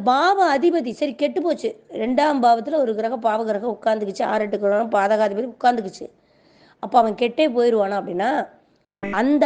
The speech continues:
பாவ அதிபதி, அந்த ரெண்டாம் அதிபதி எங்க இருக்கார்? ஒரு உச்சம் பெற்ற கிரகத்தோடையோ, அந்த உச்சம் பெற்றோ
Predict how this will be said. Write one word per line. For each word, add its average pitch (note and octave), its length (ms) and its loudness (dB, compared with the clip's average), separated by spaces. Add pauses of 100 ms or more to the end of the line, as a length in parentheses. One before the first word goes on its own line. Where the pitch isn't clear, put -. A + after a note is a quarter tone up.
(160)
பாவ C#4 280 2 (160)
அதிபதி, A3+ 440 -2 (680)
அந்த A#3 140 -2 (100)
ரெண்டாம் C#4+ 400 2
அதிபதி A3 320 -4 (1120)
எங்க D4+ 260 4
இருக்கார்? G#3+ 400 0
ஒரு G3 160 -2
உச்சம் A#3 240 -6
பெற்ற G#3+ 220 -4
கிரகத்தோடையோ, F#3+ 560 0
அந்த G3+ 180 -2
உச்சம் A#3+ 260 -4
பெற்றோ G3+ 260 2